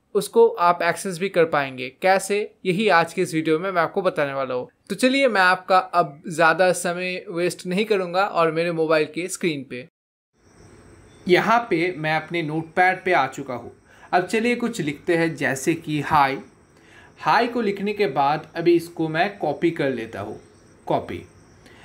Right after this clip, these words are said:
देखिए ये कॉपी हो चुका है। कॉपी होने के बाद मैं कुछ दूसरा लिखता हूँ जैसे कि हे। अब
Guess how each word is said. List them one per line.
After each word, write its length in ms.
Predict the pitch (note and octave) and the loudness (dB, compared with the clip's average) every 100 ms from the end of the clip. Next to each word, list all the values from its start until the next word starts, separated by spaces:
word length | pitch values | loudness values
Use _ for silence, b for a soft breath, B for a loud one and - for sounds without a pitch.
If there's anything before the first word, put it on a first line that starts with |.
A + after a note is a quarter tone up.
| B B - | B B 4
देखिए 260 | F3 F3 | 4 6
ये 160 | F3+ F3+ | 4 4
कॉपी 320 | F3 E3 G3 | 4 0 0
हो 160 | D#3+ E3+ | 0 -2
चुका 300 | - C#3+ B2+ | -2 -6 -6
है। 200 | A#2 - _ _ B B B - | -6 -12 _ _ B B B 2
कॉपी 260 | F3+ F3+ | 4 4
होने 260 | G3+ G#3 G3 | -2 -2 -4
के 120 | F3+ D3+ | -4 -2
बाद 460 | C#3+ D3 C3+ D3+ - - _ _ | 2 2 2 -2 -6 -20 _ _
मैं 340 | C#3+ D3 D3 D3+ | -6 -2 -2 -2
कुछ 360 | - D3+ - C#3+ | -6 -8 -6 -6
दूसरा 960 | D#3 C#3+ F3 F3 - E3+ D3+ D3 - _ _ _ | -6 -2 -2 0 0 2 4 2 -2 _ _ _
लिखता 340 | E3 D3 - C3 | -6 -6 -4 -6
हूँ 220 | A#2+ D#3 | -4 -6
जैसे 340 | D#3 C3+ D#3+ C#3+ | -4 -4 -4 -6
कि 560 | - C#3+ C#3+ C#3+ C#3+ - b b b b _ _ _ - - _ - - | -4 0 0 0 -4 -10 b b b b _ _ _ -20 -20 _ -20 -20
हे। 420 | - D3+ D3+ D#3+ D#3 E3+ - _ _ _ _ _ _ _ _ _ b b b - - | -4 0 2 2 -2 -6 -20 _ _ _ _ _ _ _ _ _ b b b -20 -2
अब 320 | C#3 C3+ C#3+ | -2 0 -8